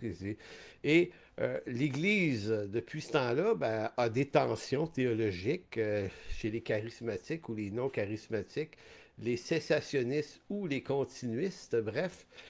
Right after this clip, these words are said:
il y a comme tout un débat autour de, de la question, non pas de la Pentecôte, mais des langues.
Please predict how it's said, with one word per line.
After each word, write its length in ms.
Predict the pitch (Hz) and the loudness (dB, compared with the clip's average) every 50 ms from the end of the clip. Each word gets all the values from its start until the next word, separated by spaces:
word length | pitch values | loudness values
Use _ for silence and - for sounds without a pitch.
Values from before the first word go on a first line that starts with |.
| - - _ | -20 -8 _
il 40 | - | -2
y 40 | 113 | -2
a 40 | |
comme 300 | - - - 151 147 139 | 2 4 4 4 4 4
tout 180 | - - 202 196 - | 2 0 0 2 2
un 140 | 151 139 127 | 2 2 2
débat 420 | 110 98 104 139 143 117 104 127 | 0 2 4 4 4 6 4 4
autour 480 | 151 160 131 110 - - 135 143 143 143 | 4 4 2 0 2 4 4 4 4 4
de, 320 | 120 117 104 107 107 - - | 2 2 2 2 0 -2 -2
de 80 | - 104 | -2 0
la 140 | 104 107 110 | 0 0 0
question, 380 | - - 113 - - 147 139 | 0 -2 -2 2 2 4 4
non 200 | 131 123 117 107 | 6 4 4 4
pas 160 | - - 147 | 4 2 2
de 60 | 139 120 | 2 2
la 120 | 117 107 | 0 0
Pentecôte, 680 | - - 110 107 110 - - 180 214 220 180 - - - - - - - - - _ | 2 2 0 0 0 0 2 2 2 0 -2 -6 -12 -18 -20 -20 -20 -20 -20 -14 _
mais 420 | - 107 113 120 127 135 139 143 - | -2 0 2 6 6 6 6 4 2
des 260 | 113 120 123 123 120 | 2 2 4 6 6
langues. 540 | 120 127 131 131 131 123 113 95 92 101 | 6 6 4 4 2 0 0 -2 -2 -4